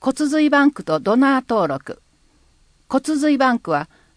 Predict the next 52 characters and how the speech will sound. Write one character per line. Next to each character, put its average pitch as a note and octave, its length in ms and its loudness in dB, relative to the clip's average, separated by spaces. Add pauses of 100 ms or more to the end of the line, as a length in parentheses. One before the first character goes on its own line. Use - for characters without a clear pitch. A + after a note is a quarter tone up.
骨 C4+ 260 -2
髄 C#4+ 220 2
移 - 20 2
植 G3+ 320 -4
や D#3 220 -2
末 A#3 400 -4
梢 D4 80 2
血 C4 240 -6
幹 C4 280 0
細 B3+ 260 -2
胞 A#3+ 180 0
移 A#3+ 60 -2
植 F#3+ 280 -6
が D3+ 140 -2
必 - 280 -10
要 A#3 160 0
な A3 140 -4
患 G3+ 260 -6
者 F#3+ 140 -4
と、 - 200 -12 (840)
骨 C4 280 0
髄 C#4+ 240 2
液 A3 280 -2
細 B3 300 -2
胞 B3+ 280 4
を B3 60 -2
提 B3+ 320 0
供 B3 220 2
し - 100 -6
て A#3+ 140 -4
く A3+ 120 -4
れ A3 100 0
る G#3 140 -2
ド G#3+ 140 0
ナ C4+ 200 2
ー C4 80 -2
登 B3 200 2
録 B3 180 -2
者 E3 220 -2
を D3 80 -2
つ - 140 -12
な E3+ 160 -2
ぐ D#3+ 200 -8 (100)
公 C#4 260 2
的 - 260 -8
機 - 140 -20
関 A#3 220 -2
で A#2+ 100 -12
す。 - 180 -18 (920)
県 D4+ 220 4
で F#3 80 -4
は、 D3 180 -6